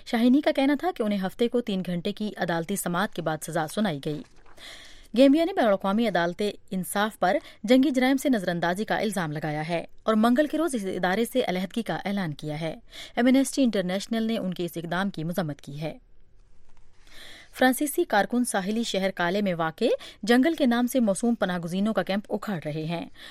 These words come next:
فرانس حکومت کی اس کارروائی کا مقصد اس مقام کو ختم کرنا ہے جو یورپ میں پناہ گزینوں کے بحران کی ایک علامت بن چکا ہے۔ پناہ گزینوں کے لیے اقوام متحدہ کا ادارہ سن دو ہزار سولہ میں بحیرہ روم میں ڈوب کر ہلاک ہونے والے تارکین وطن کی تعداد پر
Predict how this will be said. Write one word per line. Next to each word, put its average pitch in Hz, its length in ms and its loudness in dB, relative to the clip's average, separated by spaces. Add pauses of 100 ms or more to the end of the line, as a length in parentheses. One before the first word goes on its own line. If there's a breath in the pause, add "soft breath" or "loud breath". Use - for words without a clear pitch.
(120 loud breath)
فرانس 294 300 2
حکومت 294 320 2
کی 339 80 -2
اس 294 100 -2
کارروائی 185 320 0
کا 226 100 -2
مقصد 226 340 2
اس 196 120 -6
مقام 180 320 -2
کو 180 100 -4
ختم 220 320 -2
کرنا 170 320 -2
ہے 220 120 2 (320 loud breath)
جو 233 100 2
یورپ 233 340 2
میں 339 80 -2
پناہ 196 240 -2
گزینوں 202 340 0
کے 202 120 -2
بحران 185 440 0
کی 190 140 -8
ایک 180 360 -6
علامت 214 360 -2
بن 156 160 -4
چکا 156 300 -6
ہے۔ 170 180 -2 (920 loud breath)
پناہ 233 180 4
گزینوں 240 320 4
کے 339 100 0
لیے 330 160 2
اقوام 202 300 0
متحدہ 190 400 0
کا 208 60 2
ادارہ 170 420 0 (360 loud breath)
سن 247 140 4
دو 294 140 8
ہزار 320 160 2
سولہ 240 340 2
میں 254 160 2
بحیرہ 202 320 2
روم 214 200 0
میں 202 100 2
ڈوب 196 200 -4
کر 185 120 -2 (140)
ہلاک 185 260 -2
ہونے 180 140 -2
والے 170 220 0
تارکین 170 440 -4
وطن 175 200 -4
کی 165 120 -10
تعداد 165 360 -2 (100)
پر 185 160 2